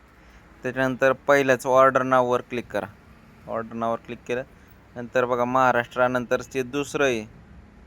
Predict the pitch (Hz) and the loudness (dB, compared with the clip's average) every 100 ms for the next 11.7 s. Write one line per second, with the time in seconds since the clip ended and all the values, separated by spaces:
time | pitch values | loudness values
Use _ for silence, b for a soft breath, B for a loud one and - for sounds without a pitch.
0 | - - 139 127 139 127 131 127 123 131 | -20 -12 -10 -6 -6 -2 -2 -2 -4 -8
1 | 123 127 127 135 131 127 117 107 101 95 | -8 -6 -4 -2 2 2 2 0 -2 -6
2 | 98 - - - - - - - - 127 | -18 -20 -20 -20 -20 -20 -20 -20 -10 -4
3 | 127 127 131 127 123 127 135 131 135 135 | -2 -2 0 2 2 2 0 -2 0 -2
4 | 127 - _ - _ _ - 127 - 135 | -2 -6 _ -20 _ _ -6 -6 -6 -10
5 | 120 127 123 123 127 127 127 123 104 110 | -4 -2 0 -2 -4 -2 -2 -2 -4 -6
6 | 107 101 104 _ _ _ _ - _ _ | -6 -10 -16 _ _ _ _ -20 _ _
7 | - - - - - 120 131 127 127 - | -20 -20 -20 -20 -10 -4 -2 0 -4 -4
8 | 117 120 113 120 117 - 110 - 104 101 | -4 -4 -4 -6 -10 -8 -10 -10 -14 -16
9 | - _ _ _ _ _ - - - _ | -18 _ _ _ _ _ -20 -20 -20 _
10 | _ _ _ _ - 117 123 - 131 127 | _ _ _ _ -14 -10 -10 -6 -6 -4
11 | 139 120 127 120 117 113 | -4 -2 0 2 2 2